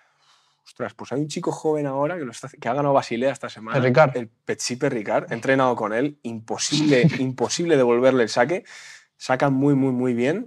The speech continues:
Speaker 1: Y de hecho creo que, eh, tiene un récord de
Speaker 2: Hizo cincuenta y un
Speaker 1: de los
Speaker 2: ace en Wimbledon,
Speaker 1: Exacto,
Speaker 2: creo,
Speaker 1: de
Speaker 2: sí.
Speaker 1: uno de estos sacadores, eh,
Speaker 2: Mm.
Speaker 1: espectaculares. Creo que tiene, creo que tiene un, un, un récord muy, muy bueno.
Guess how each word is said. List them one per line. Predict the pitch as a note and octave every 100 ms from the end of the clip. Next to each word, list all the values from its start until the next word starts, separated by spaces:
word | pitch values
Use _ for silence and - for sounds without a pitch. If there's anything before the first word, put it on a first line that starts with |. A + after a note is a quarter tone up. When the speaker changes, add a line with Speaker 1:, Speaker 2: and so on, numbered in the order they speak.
| -
Speaker 1:
Y |
de | A#2
hecho | A#2+ C3 A#2
creo | B2 B2
que, | B2 A#2 C3+ -
eh, | F#2+ F2 D#2+ D#2+ E2+ D#2+ C#2 D2 -
tiene | G#2+ A#2
un | A#2 A#2 A2+ G#2+ G2
récord | A2 A#2 A2+ G#2
de | B2
Speaker 2:
Hizo | D#3
cincuenta | E3 D#3 D3+ C#3
y | C#3+
un | D3
Speaker 1:
de | D3+
los |
Speaker 2:
ace | C#3
en | B2+
Wimbledon, | C3 C#3+
Speaker 1:
Exacto, | C3+ A#2+ C3 -
Speaker 2:
creo, |
Speaker 1:
de | - - A2
Speaker 2:
sí. | G#2+ G#2
Speaker 1:
uno | A#2+
de | A#2 A2+
estos | - B2 -
sacadores, | A#2+ G#2+ G#2+ A#2+ A#2+ A#2 G#2 -
eh, | A2 G#2+ D#3 G#2 -
Speaker 2:
Mm. |
Speaker 1:
espectaculares. | B2+ A2 A2 G#2+ G#2 C3 D3
Creo | A#2
que | A2+
tiene, | A#2+ A#2 A2+ G#2
creo | G2+ A2
que | A2+
tiene | A2+
un, | G#2+ G2+ -
un, | A2+ G#2+
un | G#2+ G#2+
récord | G#2 G#2+
muy, | G#2 G2+ G2 D#2
muy | G2+
bueno. | G2 G2+